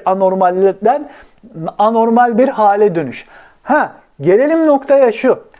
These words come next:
Hani diyorum ya, havuz medyasının, yandaş medyanın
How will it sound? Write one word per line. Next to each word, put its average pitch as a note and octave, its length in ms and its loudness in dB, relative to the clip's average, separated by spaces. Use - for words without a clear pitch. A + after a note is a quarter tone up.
Hani F#3+ 280 0
diyorum C4 300 2
ya, B3+ 120 2
havuz F#3+ 260 -2
medyasının, F3+ 640 -2
yandaş F3 520 -2
medyanın F3+ 460 0